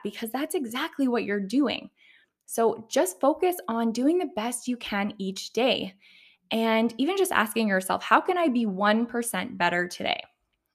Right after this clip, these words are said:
And what might that look like? Focus on showing up one percent better and deeply believe,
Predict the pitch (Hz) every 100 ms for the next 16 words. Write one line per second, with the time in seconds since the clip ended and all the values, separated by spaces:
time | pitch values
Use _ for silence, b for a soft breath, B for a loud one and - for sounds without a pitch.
0 | _ _ - 208 208 208 247 330 302 240
1 | 190 202 208 - - - _ b b b
2 | b - 247 320 311 277 277 214 214 202
3 | 208 202 190 226 285 285 294 269 214 208
4 | - 214 202 214 233 269 269 269 294 220
5 | 196 196 202